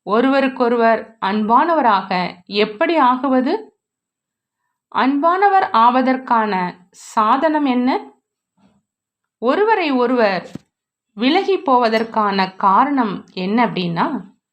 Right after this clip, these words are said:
ஒருவர் மற்றவது சமஸ்காரம்.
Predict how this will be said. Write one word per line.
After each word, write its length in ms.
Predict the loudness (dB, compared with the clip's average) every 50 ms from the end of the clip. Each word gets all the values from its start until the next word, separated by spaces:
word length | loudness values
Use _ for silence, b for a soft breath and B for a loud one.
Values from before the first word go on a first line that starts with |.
| _ _ _ _ _ _ _ _ _ _ _ _ _ -4
ஒருவர் 400 | -2 0 0 0 0 0 0 2
மற்றவது 560 | 0 0 -2 -2 -2 0 0 0 0 -2 -6 -8 -8 -14 _ _ -10
சமஸ்காரம். 760 | -4 -2 0 0 0 -2 -4 -6 -4 -4 -2 -2 -4 -8 -16